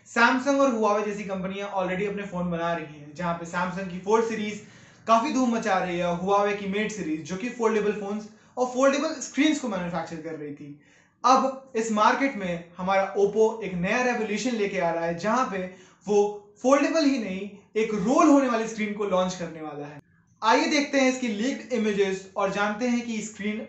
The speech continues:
और ये पूरी न्यूज़ क्या है। सबसे पहले Oppo ने Oppo X twenty twenty one एक रोलेबल डिस्प्ले के साथ मोबाइल लॉन्च किया था। अब Oppo ने एक नया स्लाइड फ़ोन लॉन्च किया है जो कि इस टेक्नोलॉजी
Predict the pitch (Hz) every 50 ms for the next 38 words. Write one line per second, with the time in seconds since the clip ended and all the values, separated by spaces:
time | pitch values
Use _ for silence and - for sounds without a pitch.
0 | - 214 190 180 185 196 190 190 190 190 190 185 185 190 190 - - - 208 190
1 | 175 170 - - - - - _ _ _ _ _ _ _ _ _ _ - - 349
2 | 339 - 440 440 349 262 262 254 254 247 247 208 202 170 202 202 196 196 196 190
3 | 196 - - 220 226 233 226 247 226 220 214 214 - - 247 269 262 277 269 254
4 | 262 247 233 247 220 208 208 214 220 - _ _ _ 220 220 220 233 240 262 269
5 | 320 359 370 349 - 320 - - 240 233 220 226 - 202 190 190 190 - _ _
6 | _ - 185 170 185 196 196 202 196 196 208 220 - - _ _ - 220 254 277
7 | 269 - - - 185 165 160 160 165 160 165 156 151 _ _ _ _ - - _
8 | _ _ - 190 196 185 190 - _ _ _ _ _ _ _ - 254 294 294 302
9 | 349 349 311 269 240 - - 226 - 202 196 240 294 320 320 - 277 269 269 277
10 | 240 - 247 254 240 214 202 226 247 226 - 208 208 185 180 180 170 175 170 175
11 | 208 214 214 - 208 208 202 - _ _ _ _ - 202 - - 214 220 185 196
12 | 226 269 311 339 339 240 254